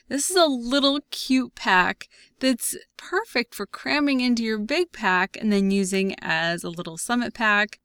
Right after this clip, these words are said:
It's a fairly new product, and it's made by Matador, and we reviewed the Matador mini pocket blanket on episode sixty-five.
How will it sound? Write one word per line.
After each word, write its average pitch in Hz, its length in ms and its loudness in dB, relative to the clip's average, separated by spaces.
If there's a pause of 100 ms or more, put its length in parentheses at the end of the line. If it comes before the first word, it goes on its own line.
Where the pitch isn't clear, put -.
(140)
It's - 160 -2
a 214 60 0
fairly 277 440 2
new 269 200 4
product, 185 640 -2
and 180 520 2 (340)
it's - 260 -4
made 180 240 2
by 170 160 -4
Matador, 202 800 2 (100)
and 226 100 4
we 233 120 6
reviewed 208 340 0
the 185 80 -2
Matador 185 400 2
mini 180 240 0
pocket 220 340 -2
blanket 214 420 -2
on 190 220 0
episode 180 480 -4
sixty-five. - 760 -6